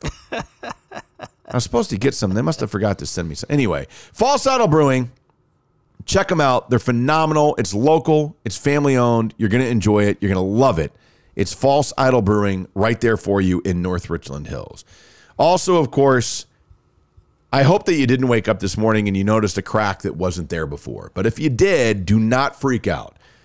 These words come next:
I would suggest to you that you get in touch with H F X Foundation Solutions. H F X Foundation Solutions, a full-service foundation repair company. They service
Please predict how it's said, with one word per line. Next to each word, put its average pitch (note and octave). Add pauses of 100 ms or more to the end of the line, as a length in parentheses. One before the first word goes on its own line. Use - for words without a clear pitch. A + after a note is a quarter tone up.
(720)
I C3+
would D#3
suggest C3+
to A#2+
you A2+ (440)
that G2+
you G3
get G#2+
in B2
touch G#2+
with F#2
H A2+
F A#2
X G#2+
Foundation F2+
Solutions. D#2+ (560)
H C3+
F D#3+
X D3+
Foundation B2+
Solutions, A#2
a F#2
full-service B2+
foundation G#2
repair G#2
company. A2
They F#2+
service F2